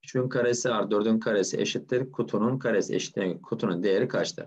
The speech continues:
Önce üçün karesinin ne olduğunu bulalım mı? Üçün karesi üç kere üç, dokuz. Artı. Dördün karesi dört kere dört,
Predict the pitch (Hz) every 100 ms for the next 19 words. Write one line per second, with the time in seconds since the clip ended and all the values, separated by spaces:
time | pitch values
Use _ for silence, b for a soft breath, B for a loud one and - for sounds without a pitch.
0 | - 143 139 - - 135 131 127 131 127
1 | 127 123 113 156 170 - - - 139 127
2 | 98 - 139 - 90 117 143 - 104 76
3 | - - _ _ _ _ - 101 98 95
4 | - - _ _ _ _ _ _ _ _
5 | _ _ - 110 117 131 131 127 113 135
6 | 120 120 - 107 101 117 135